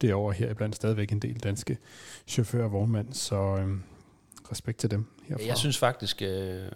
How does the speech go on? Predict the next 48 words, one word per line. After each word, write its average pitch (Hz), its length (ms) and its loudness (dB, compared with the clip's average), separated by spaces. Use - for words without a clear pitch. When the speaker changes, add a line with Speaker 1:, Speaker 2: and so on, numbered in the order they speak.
Speaker 2:
at - 200 -8
det 104 160 0
er 98 40 0
i 95 160 -2
øjnefaldene, 101 600 -2
hvor, 95 180 -6
hvor 101 120 -2
mange 104 240 -2
der 104 100 -2
har, 95 260 -6
har, 98 260 -6
har, 98 180 -4
har - 140 -4
gjort 110 280 2
noget 113 180 2
frivilligt 110 440 -2
i - 20 0
den 107 100 0
her 104 100 -2
branche. 107 420 -2
Vi 107 80 -2
får 113 160 -4
så 110 140 -6
tit, - 360 -6
øh, 98 220 -4
at 110 160 -8
vide, 120 180 4
at 113 60 2
man 107 120 2
også 113 140 0
skal 107 140 -6
fortælle 117 300 0
nogle 107 140 0
positive 120 500 -4
historier 104 400 -4
i - 20 -6
branchen. 107 300 -6
Jeg - 80 -8
synes 113 180 -6
da - 100 -6
virkelig, 101 520 -4
at, - 200 -6
øh, 92 280 -6
det 131 120 0
område 104 440 0
her 104 160 -2
med, 92 540 -8
med, 95 160 -10